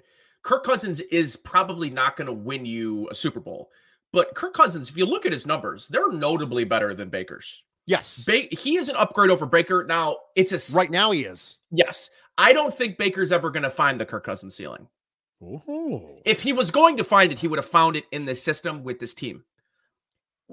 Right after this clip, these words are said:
Speaker 1: Where's he gonna go and be, potentially have a better system, a better offensive line, a better run game? Now, I get it. The complementary weapons, maybe he doesn't have the best pass catchers for him, but
Speaker 2: No.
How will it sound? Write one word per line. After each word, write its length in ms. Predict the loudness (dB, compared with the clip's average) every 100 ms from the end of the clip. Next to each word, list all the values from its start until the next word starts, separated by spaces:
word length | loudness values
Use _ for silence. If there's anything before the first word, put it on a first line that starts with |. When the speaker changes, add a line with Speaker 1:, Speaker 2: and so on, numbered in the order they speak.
| -20 _ _ _ 0
Speaker 1:
Where's 300 | 6 6 6
he 100 | -2
gonna 160 | -2
go 200 | 0 -2
and 140 | -2 -2
be, 320 | -4 -6 -8 _ -16
potentially 420 | -4 -4 -2 -4
have 160 | -2 -2
a 40 |
better 320 | 0 2 2
system, 480 | 2 -2 -4 -6 -6 -14 _
a 80 | -4
better 260 | 6 6 8
offensive 420 | 6 4 -4 -4
line, 320 | -2 -2 -4 -8
a 60 | 0
better 300 | 6 8 6
run 240 | 4 0
game? 380 | -4 -4 -6 -12 _ _ 6
Now, 220 | 8 8
I 80 | 4
get 180 | 4 0
it. 60 |
The 60 | 0
complementary 600 | 2 2 2 -2 0 0
weapons, 580 | 0 -2 -4 -8 -12 -14 -10
maybe 200 | -10 -6
he 60 |
doesn't 180 | -4 -2
have 40 | -4
the 80 |
best 220 | -6 -6 -4
pass 240 | -6 -4
catchers 300 | -6 -8 -14
for 200 | -12 -10
him, 80 | -10 2
but 180 | 4
Speaker 2:
No. 100 | 4